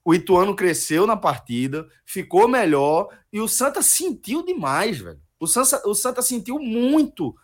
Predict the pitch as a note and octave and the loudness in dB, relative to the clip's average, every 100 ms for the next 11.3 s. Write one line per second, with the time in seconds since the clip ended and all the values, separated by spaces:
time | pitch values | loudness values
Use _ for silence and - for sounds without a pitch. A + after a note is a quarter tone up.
0 | _ - F3 G3 G3+ G3+ F3 D#3+ E3 - | _ -6 0 4 4 2 -2 -2 -2 0
1 | F3 D#3 - _ - D3 D3+ C#3+ C#3 C#3+ | 0 0 -8 _ -2 2 4 4 2 2
2 | D3+ D#3 D3 A2+ B2 G#3+ G#3 E3+ A3 B3 | 2 2 0 0 2 4 4 2 0 -4
3 | C3+ _ _ - E3 F3 E3 - B3 D4+ | -6 _ _ 0 0 2 -2 -2 -2 2
4 | B3 G3 F#3+ D#3 D3+ D3 C3+ C3 G#2+ A#2+ | 2 0 -4 -6 -6 -4 -6 -6 -2 0
5 | G#3 - B2 B2 A#2 - B2+ A2 D3+ F#3+ | 0 -2 -6 -6 -6 -6 -4 -2 -2 -4
6 | - _ D#3+ A3 C4 - C4 D4+ D#4+ A3 | -12 _ 0 0 0 -2 -2 -2 -2 -2
7 | G#3+ G3+ F3+ B2+ F#2 F2 - _ _ _ | -4 -2 0 0 -4 -14 -18 _ _ _
8 | _ A2+ A#2+ D3+ E3 C#3 F#3+ A#3 A3 - | _ -4 0 0 0 -2 -2 0 -2 -6
9 | D#3+ D#3+ D#3+ C#3 F3+ A3 G#3 E3 - - | -10 -6 -6 -6 -2 0 0 0 -8 -10
10 | C#3 G3 G3 A#3 B3+ - A3+ A3+ - A#3 | -2 2 4 2 0 0 -2 -6 -2 2
11 | C3 G#2 F#2+ | 2 2 -2